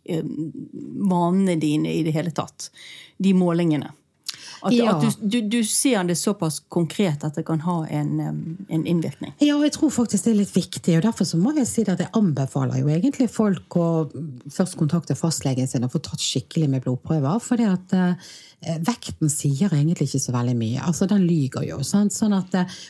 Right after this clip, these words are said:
Speaker 2: for det der er vann, og der er muskler, og der er alt mulig rart. Sånn at, eh, det å så gå og få tatt blodprøver og få de analysert, er det noen indikasjoner på at noe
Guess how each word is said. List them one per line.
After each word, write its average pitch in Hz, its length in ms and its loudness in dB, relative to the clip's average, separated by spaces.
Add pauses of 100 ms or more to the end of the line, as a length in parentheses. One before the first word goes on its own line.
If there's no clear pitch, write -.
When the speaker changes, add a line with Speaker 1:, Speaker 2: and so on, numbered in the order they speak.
Speaker 2:
for - 80 0
det 190 140 0
der 180 180 2
er 165 160 2
vann, 156 340 2
og 147 100 2
der 160 140 2
er 156 60 2
muskler, 147 460 0
og 143 100 2
der 131 140 -2
er 151 100 -4
alt 143 220 0
mulig 131 240 0
rart. 113 180 -6
Sånn 208 240 2
at, 202 160 -2
eh, 185 100 2 (460)
det 392 160 2
å 254 80 2
så 226 400 2 (160)
gå 262 160 2
og 190 80 0
få 185 80 0
tatt 196 220 0
blodprøver 156 420 0
og 160 80 0
få 160 180 -2
de 147 120 2
analysert, 127 640 0 (280)
er 233 140 4
det 175 120 2
noen 151 180 2
indikasjoner 151 680 0
på 165 80 -2
at 151 120 -4
noe 143 280 2